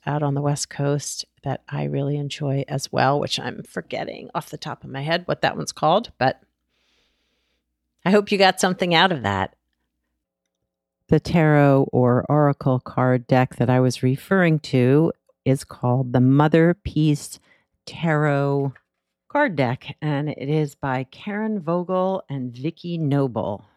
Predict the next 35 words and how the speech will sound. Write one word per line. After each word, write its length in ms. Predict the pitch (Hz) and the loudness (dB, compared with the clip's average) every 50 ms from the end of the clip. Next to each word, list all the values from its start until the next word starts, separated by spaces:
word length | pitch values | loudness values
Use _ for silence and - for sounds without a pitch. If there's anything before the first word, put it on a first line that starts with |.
| _ _ _ - | _ _ _ -10
And 360 | 139 139 135 135 131 127 123 | -8 -8 -6 -6 -4 -4 -4
it's 180 | 127 - - | -6 -6 -6
a 40 | 147 | -8
very 260 | 135 - 139 139 135 | -4 -2 0 2 0
sweet, 600 | 127 - - - - 147 139 131 131 - - - | 0 -2 -6 -6 -2 0 0 0 0 -2 -4 -2
uh, 320 | - 120 123 120 120 117 120 - _ _ _ _ _ _ _ _ _ _ _ _ _ _ - 165 - - | 0 0 2 2 2 0 -2 -4 _ _ _ _ _ _ _ _ _ _ _ _ _ _ -20 -14 -8 -4
they 60 | 131 | -4
have 180 | 139 127 127 | -2 -2 -4
a 40 | 127 | -4
little 220 | 127 139 123 120 120 | -2 -2 -2 -2 0
book 360 | - 165 170 160 _ - - _ - | 2 2 2 2 _ -6 -18 _ -6
and 400 | 127 131 131 127 131 131 127 120 - | -4 -4 -2 -4 -4 -6 -6 -8 -10
the 60 | 147 | -10
cards, 540 | - - 208 202 196 185 185 185 180 - - | -2 2 4 4 4 4 4 2 0 0 -2
and 320 | 127 127 127 123 120 120 | 0 2 2 2 2 0
they're 200 | - 117 117 117 | 0 -2 -4 -4
round, 560 | 120 151 170 175 165 165 160 160 160 156 151 - | -2 0 2 2 4 4 4 4 2 2 0 0
and 300 | 135 117 123 117 113 - - - | 0 0 0 0 0 -2 -2 -4
I 120 | 117 113 | -4 -4
don't 160 | 120 123 104 | -4 -6 -6
know, 200 | 95 104 95 123 120 - | -8 -8 -10 -10 -10 -12
it's 160 | - - - | -12 -14 -12
very 220 | - 139 131 127 123 | -8 -6 -4 -4 -6
compact 580 | - - - 120 120 - 123 120 120 _ - | -8 -8 -8 -8 -6 -4 -4 -6 -6 _ -6
and 140 | 113 113 120 | -6 -6 -6
easy 320 | - - 131 127 - 120 117 | -6 -6 -8 -8 -8 -8 -10
to 80 | 123 | -10
carry 360 | - - - 135 127 123 117 | -10 -8 -8 -6 -6 -4 -4
around, 320 | 117 117 110 110 123 127 - | -6 -6 -6 -8 -8 -8 -8
and 160 | 117 113 - - | -10 -10 -8 -8
I 80 | 117 | -8
really 320 | 120 127 139 139 143 147 151 | -8 -4 -4 -4 -2 -2 -4
enjoy 260 | 170 165 - 240 196 | -4 -2 0 2 2
it. 160 | 127 - - _ _ _ _ | 2 2 -2 _ _ _ _
So 320 | - - 127 113 107 98 | -8 -4 -2 -2 -2 -4